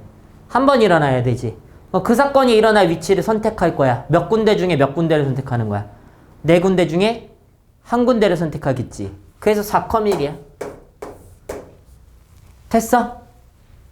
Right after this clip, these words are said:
그럼 여기가 느낌상으로 이런 거라고. 동그라미 X, X, X 이렇게 선택한 거잖아.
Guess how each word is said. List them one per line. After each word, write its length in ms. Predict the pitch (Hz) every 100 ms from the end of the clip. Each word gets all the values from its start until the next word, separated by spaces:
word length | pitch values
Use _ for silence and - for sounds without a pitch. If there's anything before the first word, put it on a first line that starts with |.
| -
그럼 160 | - 208
여기가 560 | 196 208 233 208 202 120 143
느낌상으로 500 | 175 262 247 233 165
이런 260 | 170 175
거라고. 400 | 147 120 107 110 - - - _ _ _ _ _ - -
동그라미 560 | 247 247 254 233 220 214
X, 320 | 185 180 - 208
X, 320 | 180 - 185
X 280 | 170 170 202
이렇게 280 | 202 220 214
선택한 400 | 208 185 185 165
거잖아. 480 | 139 139 190 180